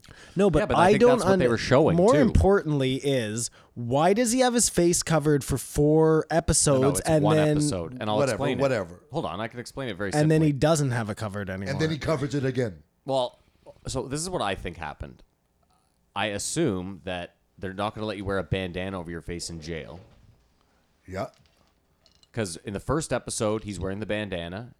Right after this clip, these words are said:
Speaker 2: I watched it last night. And in the second episode, he's in jail.
Speaker 3: Yeah.
Speaker 2: What they could have done was pixelated his face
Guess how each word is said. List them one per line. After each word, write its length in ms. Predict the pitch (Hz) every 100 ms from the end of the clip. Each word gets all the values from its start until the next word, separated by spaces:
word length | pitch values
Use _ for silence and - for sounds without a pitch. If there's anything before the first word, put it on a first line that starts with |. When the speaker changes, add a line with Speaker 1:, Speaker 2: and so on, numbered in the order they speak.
| _ _
Speaker 2:
I 60 | 90
watched 340 | 92 95 -
it 80 | -
last 280 | 78 78 87
night. 240 | 82 107
And 80 | 98
in 80 | 92
the 60 | 95
second 380 | - 131 123
episode, 460 | 98 - 90 95 95
he's 200 | 95 92
in 140 | 95
jail. 340 | 82 107 87 - -
Speaker 3:
Yeah. 240 | 101 101 - _ _ _ -
Speaker 2:
What 140 | 120
they 100 | 131
could 180 | - 214
have 80 | 180
done 100 | 139
was 120 | 120
pixelated 560 | - 135 - 120 117
his 120 | 101 -
face 520 | 82 87 123 -